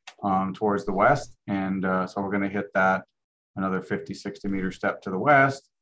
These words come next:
And then we think there's still room, uh, to grow this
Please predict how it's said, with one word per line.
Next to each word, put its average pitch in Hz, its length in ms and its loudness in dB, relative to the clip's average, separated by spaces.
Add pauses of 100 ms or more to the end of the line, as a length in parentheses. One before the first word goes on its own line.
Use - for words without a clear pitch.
(180)
And 110 120 0
then 107 140 2
we 107 80 4
think 107 200 -2
there's 101 180 -2
still 104 180 2
room, 98 420 0 (420)
uh, 95 160 0
to 104 120 -6
grow 95 240 2
this 92 440 -4